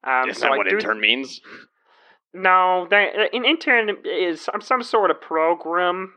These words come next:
Speaker 1: Um, these guys just are look-, looking to help out and clean up wilderness, but I think they do have full-time jobs. But let me see if I can talk to them and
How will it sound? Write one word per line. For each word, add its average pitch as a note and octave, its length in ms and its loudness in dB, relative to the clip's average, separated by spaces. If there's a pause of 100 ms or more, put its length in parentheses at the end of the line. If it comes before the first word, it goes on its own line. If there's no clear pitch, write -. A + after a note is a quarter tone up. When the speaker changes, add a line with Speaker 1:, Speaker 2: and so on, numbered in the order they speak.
Speaker 1:
Um, D3 300 2
these A#3+ 160 -10
guys G3 340 2
just F3+ 280 0
are D#3+ 120 4
look-, D3+ 240 -6
looking F#3 460 -2
to D#3 120 6
help F3+ 360 0
out D#3+ 280 4
and C#3 300 -10
clean F#3 360 -4
up D#3+ 160 4 (120)
wilderness, D#3 800 -2
but D#3+ 160 2
I F3 80 4
think D4+ 220 -4
they G3+ 100 4
do F#3 200 0
have D#3+ 180 2
full-time D#3 440 -2
jobs. C#3 480 0
But - 280 -4
let A3 120 -2
me A4 100 0
see D4 180 -4
if D4 100 0
I A#3+ 100 4
can G#3 280 -8
talk G#3+ 300 2
to - 100 -6
them C#3+ 240 0
and C#3 160 -10